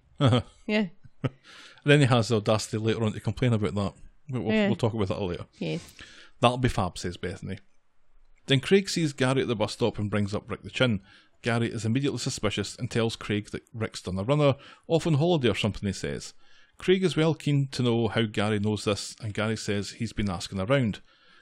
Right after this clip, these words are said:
Speaker 1: Well, this just means that they'll have to be doubly sure he's not up to anything. Craig thanks Gary for his help, and Gary, who was waiting on a bus to go into town for some job opportunity bullshit, suddenly marches off in the other direction.
Speaker 2: Mm-hmm.
Speaker 1: And he's marched off to break into Rick's office.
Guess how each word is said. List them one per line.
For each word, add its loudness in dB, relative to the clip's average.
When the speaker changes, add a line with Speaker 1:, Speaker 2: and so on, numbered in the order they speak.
Speaker 1:
Well, 2
this 0
just -4
means 2
that -6
they'll -4
have -6
to -14
be -2
doubly -4
sure -4
he's -6
not -2
up -4
to -2
anything. -8
Craig 2
thanks 0
Gary 2
for -2
his 0
help, 0
and -4
Gary, 2
who -2
was 2
waiting 2
on 0
a 0
bus -2
to -6
go 0
into 0
town 0
for -4
some -2
job 4
opportunity 0
bullshit, -2
suddenly 0
marches -2
off -2
in 0
the -2
other -4
direction. -4
Speaker 2:
Mm-hmm. 0
Speaker 1:
And 4
he's -8
marched 2
off -2
to 0
break -4
into -2
Rick's -8
office. -4